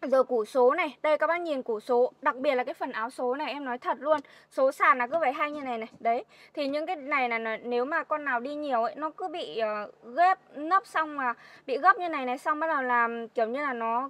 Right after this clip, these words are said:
cái chỗ này nó bị mòn đi vì gấp xong nó cứ di chuyển như này này, rồi dẫn đến cái tình trạng là bị chóc. Nhưng các bác thấy con này nó mới dã man luôn. Đây các bác nhìn xem. Các bác có thể trên video nó sẽ không được rõ bằng ở ngoài, chứ ở ngoài thì nó dã, mới dã man.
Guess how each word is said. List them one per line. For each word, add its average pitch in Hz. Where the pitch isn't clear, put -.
cái 262
chỗ 277
này 294
nó 240
bị 262
mòn 254
đi 302
vì 240
gấp 330
xong 294
nó 285
cứ 330
di 320
chuyển 240
như 247
này 285
này, 233
rồi 254
dẫn 285
đến 262
cái 311
tình 285
trạng 254
là 247
bị 240
chóc. 381
Nhưng 330
các 320
bác 339
thấy 262
con 302
này 262
nó 233
mới 254
dã 311
man 370
luôn. 320
Đây 285
các 277
bác 302
nhìn 269
xem. 262
Các 349
bác 392
có 311
thể 311
trên 330
video 330
nó 277
sẽ 311
không 349
được 262
rõ 262
bằng 294
ở 220
ngoài, 233
chứ -
ở 285
ngoài 233
thì 226
nó 226
dã, 247
mới 269
dã 277
man. 339